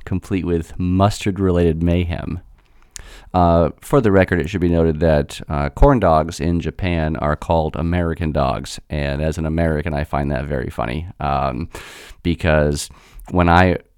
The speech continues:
go into a convenience store to get a corn dog, or when I order an American dog, oftentimes the, uh, the, the clerk behind the counter will just be like, "Oh, of course, this guy, <laughs> this guy's American. Of course he's getting an American dog."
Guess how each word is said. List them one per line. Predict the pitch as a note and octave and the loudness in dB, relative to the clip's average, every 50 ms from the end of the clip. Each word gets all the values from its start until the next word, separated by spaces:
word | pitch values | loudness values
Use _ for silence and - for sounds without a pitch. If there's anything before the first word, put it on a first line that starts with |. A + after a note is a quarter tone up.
| _ _ - F#2 F#2 | _ _ -12 -10 0
go | F2+ G2 G2 G2 G2+ | 4 6 8 8 8
into | G2 F#2 F2+ F2+ - G2 F#2 | 6 6 4 2 2 2 0
a | F2 | 0
convenience | - F#2+ F2+ E2+ F2 F2+ F#2 F#2 F2+ | 2 0 0 2 2 2 2 0 0
store | - - F#2+ F#2+ F#2+ F#2+ G2+ | 0 0 2 2 2 0 -2
to | G2 - - - F2 D#2+ D#2 D2+ D2+ | -4 -6 -4 -2 -2 0 0 -2 -4
get | D#2 - F#2 E2+ F2 F2+ - - | -2 0 2 2 2 2 0 -2
a | - D#2+ D#2 | -4 -4 -2
corn | - - - F2+ F2+ F2 | 0 0 2 2 2 2
dog, | F#2+ F2+ F#2 G2+ A2 A2 - | 4 4 4 4 2 2 0
or | F2 E2 D#2+ D#2+ D#2 | 0 0 0 0 0
when | D#2+ D#2+ | 0 0
I | D#2+ D#2 | 0 0
order | - E2+ E2 E2+ F2 | 0 0 0 0 0
an | F2+ E2+ E2+ E2 | 2 2 0 0
American | F2 E2+ E2+ F2 F#2 F2+ F#2 G#2 G2+ F#2+ | 0 2 2 2 2 2 2 2 0 2
dog, | G2 F#2+ F#2 G2 G2+ - - - - - - - - _ _ _ _ _ _ | 4 4 4 4 4 0 -4 -14 -20 -20 -20 -20 -20 _ _ _ _ _ _
oftentimes | - G2 F#2+ G2 G#2 A2+ - - A#2+ A2+ A2 - A2+ G#2 G#2+ G#2+ G#2+ G#2 G2+ G#2 G#2 - | 4 8 10 10 10 8 6 4 0 0 2 2 4 4 4 4 2 0 -2 -6 -10 -10
the, | - G2 F2 F#2 F#2+ F#2 F#2 F2+ F2+ F2 E2 E2+ F2 - _ _ | -10 -8 -2 0 2 2 2 2 0 0 0 0 -2 -4 _ _
uh, | - D#2+ D#2 D#2 D#2 D#2 D#2 E2+ F2 | -4 -4 -2 -2 -2 -2 -2 -4 -6
the, | - - - - - - - | -6 -8 -10 -12 -12 -14 -18
the | - - A#2 - F2+ E2 | -12 -6 -2 -2 -2 -2
clerk | - - - G2+ G2 F#2 - _ | -4 -2 0 0 0 0 2 _
behind | F#2+ F2+ F#2+ F#2+ F#2+ F2+ | 2 2 4 2 2 0
the | F2 | -2
counter | - - G2 F#2 F#2+ F#2 A2 G#2+ G#2+ | -2 -2 0 0 0 0 0 0 0
will | G#2+ G2 F#2 E2+ | 2 0 -2 -2
just | E2+ E2 F2 - | -4 -8 -8 -4
be | - F2 E2+ E2+ | -4 -2 0 0
like, | E2 D#2+ D#2 D2 D2 D2+ D#2 - - - _ - - - | 0 0 0 -2 -2 -6 -8 -12 -18 -20 _ -20 -12 -2
"Oh, | - G2+ G2 | 2 2 2
of | D#2 - - | 2 0 -2
course, | - - B2+ E3+ D3 - E2 - | -2 0 0 0 0 -4 -6 -6
this | F2 E2+ - | -6 -6 -6
guy, | - - E2 E2+ F2 - - - - - - | -6 -6 -6 -6 -6 -8 -10 -16 -20 -20 -20
<laughs> | - - - _ | -20 -20 -20 _
this | - - | -16 0
guy's | - G#2+ G2+ F2+ - B2 | 2 4 4 4 4 4
American. | A#2 G#2+ G2+ G#2 C3 F3 E3+ A2+ - F#2+ E2+ | 4 4 4 4 4 2 2 0 0 2 0
Of | E2+ - | 0 0
course | - A#3 A#3 - | 0 -2 0 0
he's | G#2+ E2+ | -2 0
getting | F#2+ F#2+ F2 F2 E2+ | 0 0 2 2 0
an | E2 | 0
American | E2 E2 E2+ F2 E2+ E2+ E2+ F#2+ F2+ F2+ | 0 0 0 2 2 0 0 0 0 2
dog." | F2+ F2+ E2+ E2+ E2+ D#2+ | 4 4 4 4 2 -2